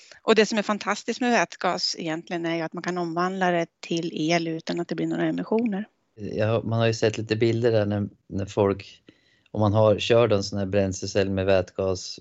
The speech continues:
Speaker 2: på en bil till exempel, så kan man liksom stå och dricka vatten ur avgasröret.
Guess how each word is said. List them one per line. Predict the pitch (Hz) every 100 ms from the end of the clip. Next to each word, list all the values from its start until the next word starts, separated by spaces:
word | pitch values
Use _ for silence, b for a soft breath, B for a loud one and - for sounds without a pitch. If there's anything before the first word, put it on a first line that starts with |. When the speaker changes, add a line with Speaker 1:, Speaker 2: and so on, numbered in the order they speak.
| 113
Speaker 2:
på | 107
en | 110
bil | 160 143 95
till | 95
exempel, | 87 - 90 90 87 107 - _ _ _
så | -
kan | - 101
man | 95
liksom | 92 -
stå | 98
och | 95
dricka | 98 95 98
vatten | 107 113 - 95
ur | 92 90
avgasröret. | 87 92 90 90 120 120 95 104 -